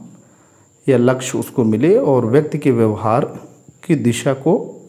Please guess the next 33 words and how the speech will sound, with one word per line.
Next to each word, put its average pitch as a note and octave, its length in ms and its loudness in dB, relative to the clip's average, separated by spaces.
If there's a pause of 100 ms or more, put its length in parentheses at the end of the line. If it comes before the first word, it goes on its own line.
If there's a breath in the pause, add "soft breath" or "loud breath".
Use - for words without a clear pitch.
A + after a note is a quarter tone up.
ये C3+ 80 4
निर्धारित A#2 560 0
करने G#2+ 260 -2
के A#2 140 -6
लिए B2+ 220 0
क्रियाशील G#2+ 600 -6
होता G2 320 -12
है। A2+ 100 -8
आगे C#3 220 -2
चलते D#3+ 320 -4
हैं D#3+ 80 -4
दोस्तों। D#3 320 -6 (880 loud breath)
अब G3 100 2
अभिप्रेरणा F#3+ 580 4
की G3+ 160 -2
कुछ G3+ 280 -2
विशेषताएं C#3 800 2
हैं। A2 520 -6 (840 soft breath)
अभिप्रेरणा G3 640 4
में G#3+ 160 2
व्यक्ति E3 440 0
का F#3+ 240 4
व्यवहार C#3+ 680 2
लक्ष्य C#3+ 520 0
निर्देशित A#2+ 680 0
होता C#3+ 240 -2
है। G#3 300 -2 (220 loud breath)
वो - 60 -2
अगर D#3+ 260 0
कोई G3 220 2
motivated D#3+ 720 2
है E3+ 120 4
दोस्तों, F3+ 520 0